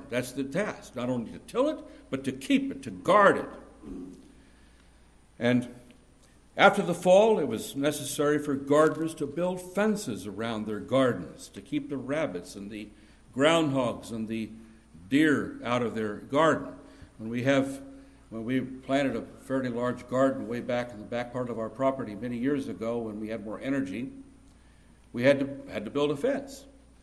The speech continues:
We had to keep the groundhogs off. I, I trapped eighteen of them the first summer. There was so many of them, they were just gonna eat everything. And I found out you need to put the fence even about a foot into the ground because they'll dig right underneath it.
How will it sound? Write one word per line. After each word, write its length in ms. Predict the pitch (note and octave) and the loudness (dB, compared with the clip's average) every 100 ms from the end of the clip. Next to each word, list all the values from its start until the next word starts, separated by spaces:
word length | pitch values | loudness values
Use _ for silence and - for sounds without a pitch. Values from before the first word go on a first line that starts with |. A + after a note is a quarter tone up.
| _ - _ - | _ -20 _ -8
We 120 | G#2 | -4
had 120 | A2 | -4
to 40 | - | -4
keep 240 | - D3 | -4 -4
the 80 | D3 | -2
groundhogs 640 | C3+ F#3 E3+ B2+ A2 E2+ | 0 0 2 0 -2 -4
off. 300 | G2+ E2+ - | -8 -10 -10
I, 160 | G2 G2 - - - - - - - | -10 -10 -12 -20 -20 -20 -20 -20 -18
I 60 | |
trapped 400 | F2+ - C3+ C3+ | -14 -2 0 0
eighteen 400 | C#3+ D3+ - E3+ | -2 -2 -4 -4
of 100 | C3 | -4
them 180 | G2 F2+ | -6 -8
the 80 | E2 | -10
first 280 | D#2+ D#2 - | -8 -8 -6
summer. 300 | D#3 A#2+ E2 | -4 -4 -6
There 100 | F2+ | -10
was 320 | F#2 F2+ - - - | -10 -14 -18 -20 -20
so 240 | - - D#3+ | -10 -4 0
many 220 | D#3+ D3 | 2 2
of 80 | A2 | 0
them, 180 | F#2+ | -4
they 80 | F2+ | -8
were 100 | F#2 | -10
just 260 | F#2 A#2 - - - - - | -10 -10 -12 -20 -20 -16 -10
gonna 140 | B2 | -8
eat 140 | D3 D3+ | -4 -2
everything. 460 | D3+ F3 C#3+ - - - - - - - - - - | 0 -2 -6 -12 -18 -20 -20 -20 -20 -20 -20 -20 -8
And 320 | A2 A2 A2 | -4 -4 -6
I 100 | B2+ | -4
found 300 | C3 D3+ D3+ | 0 2 6
out 120 | D#3 | 4
you 60 | D3 | 6
need 160 | C#3+ E3+ | 2 2
to 80 | |
put 220 | - E3 - | 0 -2 -2
the 40 | |
fence 320 | - D#3+ D#3+ | 0 0 0
even 220 | E3+ D3+ | -2 -2
about 180 | C#3 D3 | -2 0
a 40 | C#3 | -2
foot 240 | - G#3 | 2 4
into 140 | F#3+ | 4
the 80 | F#3 | 0
ground 380 | F3 G#3 F3+ G2+ | 0 0 0 -2
because 280 | F#2+ A#2+ A2+ | -6 -6 -6
they'll 80 | A2+ | -4
dig 280 | G#2+ D#3 | 0 2
right 200 | D3 D#3 | 4 4
underneath 420 | D#3 E3 G3 A3+ | 4 0 -2 -2
it. 100 | - | -6